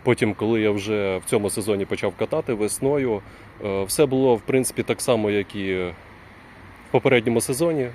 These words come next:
також підкачував десь на четвертий-п'ятий день, але потім заднє колесо почало, м, точніше не почало, а перестало тримати тиск. Е, спочатку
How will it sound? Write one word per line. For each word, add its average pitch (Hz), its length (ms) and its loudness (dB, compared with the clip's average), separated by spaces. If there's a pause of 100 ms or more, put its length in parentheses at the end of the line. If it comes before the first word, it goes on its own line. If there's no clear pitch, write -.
(120)
також 117 280 0
підкачував 104 580 -2
десь 101 180 -2
на 107 80 -2
четвертий-п'ятий 110 800 -2
день, 156 240 -2 (320)
але 143 220 8
потім 143 540 4
заднє 123 440 2
колесо 120 640 0
почало, 101 640 -2 (520)
м, 101 160 -12 (560)
точніше 131 420 2
не 120 80 4
почало, 139 420 2
а 104 40 2
перестало 90 760 0
тримати 101 760 -2 (100)
тиск. 117 360 0
Е, 85 280 -14 (360)
спочатку 101 880 -2